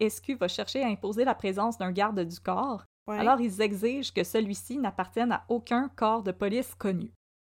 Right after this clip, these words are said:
Speaker 1: Ça peut juste être un bouncer des fouf.
Speaker 2: Ben, c'est ça, j'allais dire, ok, mais tu pognes un n'importe quel Joe Blow dans la rue pis t'es comme, go! Accompagne ces deux messieurs!
Speaker 1: Ça va être Kevin Costner.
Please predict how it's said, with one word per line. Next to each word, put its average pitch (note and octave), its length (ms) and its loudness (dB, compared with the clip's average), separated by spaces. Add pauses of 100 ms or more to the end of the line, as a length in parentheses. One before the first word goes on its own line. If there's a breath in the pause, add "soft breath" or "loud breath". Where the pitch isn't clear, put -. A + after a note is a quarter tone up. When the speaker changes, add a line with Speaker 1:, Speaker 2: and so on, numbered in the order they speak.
Speaker 1:
Ça G3 80 0
peut G#3 160 0
juste D4+ 160 2
être C4+ 160 4
un A#3+ 80 4
bouncer A#3 340 6
des G#3+ 140 0
fouf. - 380 -2 (360)
Speaker 2:
Ben, C4 240 4
c'est C#4 180 -2
ça, F4 280 8
j'allais B3 280 4
dire, B3+ 120 2
ok, B3+ 340 2
mais B3+ 220 0
tu - 140 -12
pognes C4 280 0
un A#3 120 0
n'importe C4 260 2
quel C4+ 160 2
Joe B3 140 4
Blow C4 120 0
dans B3+ 140 2
la A3 60 0
rue C4+ 140 -2
pis - 80 -20
t'es A3 120 -2
comme, G#3+ 320 -4
go! F4+ 460 6 (420)
Accompagne D#4 480 6
ces E4 260 4
deux D#4 200 4
messieurs! D#4+ 600 2 (200)
Speaker 1:
Ça - 120 0
va G3+ 80 4
être - 100 0
Kevin B3 320 4
Costner. A3 460 -2